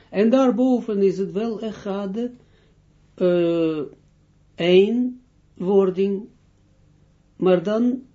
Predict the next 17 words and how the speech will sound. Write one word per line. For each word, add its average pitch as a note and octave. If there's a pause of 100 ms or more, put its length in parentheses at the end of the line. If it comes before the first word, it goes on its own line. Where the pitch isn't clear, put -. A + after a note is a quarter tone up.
(160)
boven F3+
de F3+
Chazé. F3
En F3+
daarom G#3+
is D3+
daar, G3
eh, D3
heet, E3
is C#3
deze C3
letter B2
Dalet, G3
is, E3 (800)
ehm, B2+ (1700)
is C3+ (380)
die C3